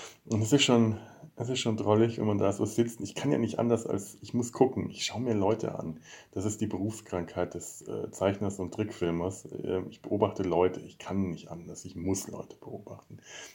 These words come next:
Das ist wahrscheinlich auch schon ganz unangenehm, wenn immer, immer einer da sitzt, der mit stierem Blick die Leute anstarrt. Ich weiß nicht, keine Ahnung, ob ich das unauffällig oder auffällig mache. Ich bin ja auch nicht gerade ein unauffälliger Typ. Ich bin groß, ich bin dick, ich hab einen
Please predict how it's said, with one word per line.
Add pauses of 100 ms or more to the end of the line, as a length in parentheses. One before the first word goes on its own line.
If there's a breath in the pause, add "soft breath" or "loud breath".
(120 loud breath)
Das
ist
wahrscheinlich
auch
schon
ganz
unangenehm,
wenn
immer,
immer
einer
da
sitzt, (460 loud breath)
der
mit
stierem
Blick
die
Leute
anstarrt.
Ich
weiß
nicht, (140)
keine
Ahnung,
ob
ich
das
unauffällig
oder
auffällig
mache. (480 loud breath)
Ich
bin
ja
auch
nicht
gerade
ein
unauffälliger
Typ.
Ich
bin
groß,
ich
bin
dick,
ich
hab
einen